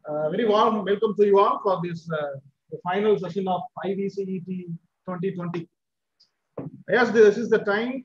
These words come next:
for, uh, with the curtain marching towards the end of this, uh, I V C E T. I extend a very warm welcome once again to you all.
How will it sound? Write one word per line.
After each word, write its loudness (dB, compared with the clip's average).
for, 0
uh, -2
with -6
the 2
curtain -2
marching -4
towards 2
the -2
end 0
of 4
this, -4
uh, -2
I -4
V -4
C -6
E 0
T. -6
I 0
extend 2
a 8
very 8
warm 4
welcome 2
once 0
again 0
to 6
you 8
all. 2